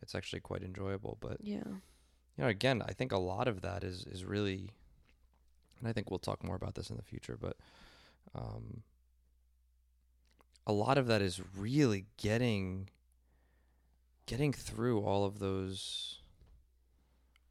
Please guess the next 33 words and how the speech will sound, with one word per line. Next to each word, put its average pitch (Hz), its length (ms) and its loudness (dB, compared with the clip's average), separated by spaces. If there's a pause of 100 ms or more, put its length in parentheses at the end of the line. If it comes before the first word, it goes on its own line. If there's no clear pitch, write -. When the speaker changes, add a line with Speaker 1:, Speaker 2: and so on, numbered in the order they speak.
Speaker 1:
old 110 320 6
versions 95 680 0
of 92 180 -4
yourself 92 580 -2
and 87 140 -6
past 92 340 -2
relationships 95 680 -6
and 90 100 -4
what 92 120 -4
you 95 120 -6
expected 95 640 -6
and 92 220 -8
what 95 120 -6
you 92 100 -10
think 92 360 -8
is 92 180 -10
right 98 260 -8
and 95 140 -12
whatever. 98 400 -6
And 98 260 -10 (920)
I 131 60 -12
don't 180 100 0
know, 185 120 6
just, 95 200 -2
like, 110 180 2
getting 123 280 2
back 120 260 4
to 98 100 -2
reality, 87 560 2
like, 53 200 -8
getting 131 260 -2
back 113 380 -2
to 92 480 -6